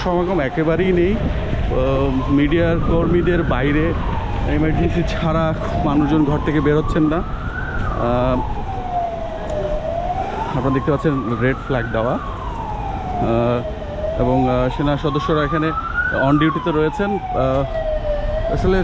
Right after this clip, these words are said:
সবাই সতর্ক। এই মুহূর্তে আসলে দেশের যে পরিস্থিতি, আহ, খুব সহজে অনুমেয়, কঠোর, কঠোর, কঠোর নিরাপত্তার মধ্য দিয়ে, আহ, সব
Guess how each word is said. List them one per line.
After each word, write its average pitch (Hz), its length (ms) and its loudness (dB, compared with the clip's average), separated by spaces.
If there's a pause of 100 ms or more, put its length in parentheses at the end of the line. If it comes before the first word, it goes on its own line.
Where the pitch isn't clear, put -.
(120)
সবাই 185 260 2
সতর্ক। 185 440 0
এই 117 200 2
মুহূর্তে 160 300 2
আসলে 180 260 0
দেশের - 280 -2
যে - 140 0
পরিস্থিতি, 932 340 2
আহ, 784 920 0
খুব 165 160 0
সহজে 170 320 2
অনুমেয়, 151 680 2 (840)
কঠোর, 147 340 2 (440)
কঠোর, 143 380 0 (180)
কঠোর 147 360 0
নিরাপত্তার 139 540 0
মধ্য 139 300 2
দিয়ে, 135 180 0
আহ, 123 1120 -2
সব - 80 0